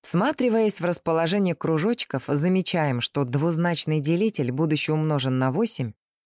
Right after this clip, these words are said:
даёт число двузначное. Когда же его умножают на первую, пока неизвестную, цифру частного,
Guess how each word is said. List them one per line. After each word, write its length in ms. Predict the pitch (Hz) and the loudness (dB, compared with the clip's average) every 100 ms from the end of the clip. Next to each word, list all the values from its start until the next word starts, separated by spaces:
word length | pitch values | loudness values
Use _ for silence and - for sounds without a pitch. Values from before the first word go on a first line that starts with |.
| _ | _
даёт 380 | 143 165 180 196 | -4 0 0 0
число 420 | - 165 - 170 | -2 -4 0 0
двузначное. 920 | 175 165 170 151 143 123 - 113 104 - _ _ _ _ _ _ | 0 -2 -2 0 0 -2 -4 -4 -4 -8 _ _ _ _ _ _
Когда 360 | - 135 135 143 | -8 -4 0 0
же 160 | 143 | 0
его 300 | 160 170 139 | 0 0 2
умножают 560 | 123 139 156 147 123 - | 2 0 0 0 -2 0
на 160 | 143 | -2
первую, 520 | 151 139 127 147 208 202 _ _ _ | 0 -2 0 0 -2 -4 _ _ _
пока 260 | 202 196 185 | -4 0 0
неизвестную, 760 | 180 175 139 123 110 113 113 - _ _ - | 2 0 0 -2 -2 -6 -6 -8 _ _ -10
цифру 440 | - 165 - 131 | -2 -2 0 -4
частного, 640 | - 113 107 139 156 226 | -2 -4 -4 -4 -2 -2